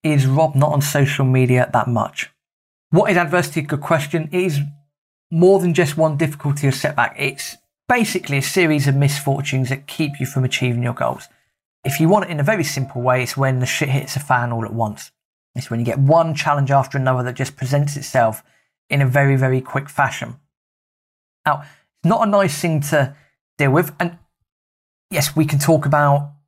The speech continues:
adversity in life and we can talk about adversity in general, but we're, we're gonna focus on the property side of adversity, thing that, things that might come up in property, um, that might have adverse effects on yourself, your business.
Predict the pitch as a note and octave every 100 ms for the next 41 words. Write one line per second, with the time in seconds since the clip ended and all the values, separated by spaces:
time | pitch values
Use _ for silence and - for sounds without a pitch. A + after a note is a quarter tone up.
0 | _ _ _ - D3 D3 D3 C#3+ C#3+ D3
1 | C3+ C3 C#3+ C#3 C3+ B2+ C#3 - C3+ -
2 | C3 C3 C3+ C3 - - B2+ B2 A#2+ _
3 | _ _ - B2+ B2 B2+ A#2+ C3+ C#3+ C#3+
4 | E3 D#3 E3+ E3+ D3+ - C#3+ C#3+ - F3
5 | - - B2 - B2+ B2+ D3 D3 - _
6 | _ - C3 B2+ C3+ C3+ - B2+ A#2 D#3
7 | D3+ - _ F3+ D3+ D#3 D3 - C3+ A#2+
8 | C#3+ C#3+ D3+ D3 - C3+ C3 - _ _
9 | _ _ _ - B2 A#2+ A#2+ C#3+ D3+ C#3
10 | C3 C3 C3 C3 C3 C3 - - C#3+ C#3+
11 | C#3 C3 B2+ C3 - B2+ - C3 C3+ A2+
12 | G#2 -